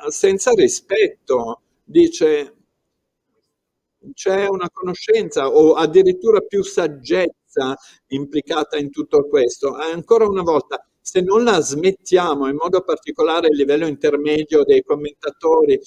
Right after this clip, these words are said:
della società, eh, che a nome di altri, fra virgolette, vogliono, eh, programmare, eh, la loro vita e il futuro, il nostro obiettivo invece è lasciare, eh,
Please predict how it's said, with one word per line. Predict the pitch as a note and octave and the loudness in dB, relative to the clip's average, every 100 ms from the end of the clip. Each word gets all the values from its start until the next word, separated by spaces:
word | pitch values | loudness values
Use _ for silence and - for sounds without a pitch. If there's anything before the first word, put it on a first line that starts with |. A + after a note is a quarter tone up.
| _ _ | _ _
della | _ C#3+ C#3+ | _ 2 2
società, | C#3 D3+ - D3 - D#3+ D#3+ | 0 -4 -4 -8 -6 -4 -4
eh, | D#3 _ _ C3 C3+ C3 A#2+ B2 C3+ C3+ - | -6 _ _ -6 -2 -2 -4 -6 -4 -6 -4
che | F3 F#3+ E3+ B2+ | 2 2 2 -2
a | B2+ B2+ | -4 -4
nome | C3 D3+ G3 F#3 D3 | -2 0 2 4 2
di | C3 D3+ D3 _ - | 0 -4 -4 _ -2
altri, | E3 E3+ E3 E3 D3 | 2 4 2 4 2
fra | C3+ C#3 | 2 -2
virgolette, | C3+ D3 D3 D#3 E3 - D3 | 0 0 2 2 2 2 -2
vogliono, | C#3+ D#3 D#3 C#3+ C#3 B2+ B2 - _ - | 0 -2 -2 -2 -2 -4 -6 -12 _ -2
eh, | C3+ C3 C3 C3 - | 2 2 2 -2 -2
programmare, | D#3+ F#3 F#3+ F#3 E3+ F3 F#3+ G3+ F#3+ E3 D3+ C3+ B2 - _ _ | 4 4 4 0 -2 -6 -2 0 0 0 2 2 0 -6 _ _
eh, | B2+ C3 C3 A#2+ C3 | -4 -2 -2 -2 -2
la | C#3+ | -2
loro | C3+ D#3 D3+ | -2 0 0
vita | D#3+ - | 0 -2
e | C#3+ | -4
il | |
futuro, | D#3 - F3+ D#3 D3 E3 D#3 | -4 -2 2 2 2 0 -2
il | D3 | -4
nostro | D#3 F3 - G3 | -4 -8 -2 0
obiettivo | D#3 D3 F3+ F3+ G#3+ | 2 2 0 -2 -4
invece | B3+ B2+ G3 F#3 | -2 -2 0 -2
è | |
lasciare, | C#3 D3 E3+ E3+ F3 D3+ - _ _ | -2 -6 -6 -4 -4 -4 -6 _ _
eh, | - C#3 C#3 B2 | -6 -4 -2 -4